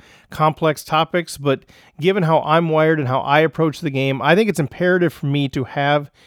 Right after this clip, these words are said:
an overarching strategy and approach that I can lean into. So the discussion around G T O and exploitive has been critical for me in getting there. So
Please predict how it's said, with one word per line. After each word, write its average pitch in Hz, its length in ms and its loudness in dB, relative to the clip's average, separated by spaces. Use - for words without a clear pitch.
an 139 140 -2
overarching 143 600 0
strategy 135 640 0
and 123 100 -4
approach 127 400 -4
that 127 100 2
I 120 80 4
can 131 220 -6
lean 123 240 -4
into. 110 480 -6
So 147 360 0
the 175 80 0
discussion 196 460 0
around 160 240 2
G 160 160 -2
T 156 260 -2
O 156 140 2
and 139 100 0
exploitive 151 480 0
has 135 160 0
been 127 160 -2
critical 127 800 -6
for 165 140 2
me 160 380 2
in 139 180 -2
getting 139 360 -2
there. 107 280 -12
So 175 480 2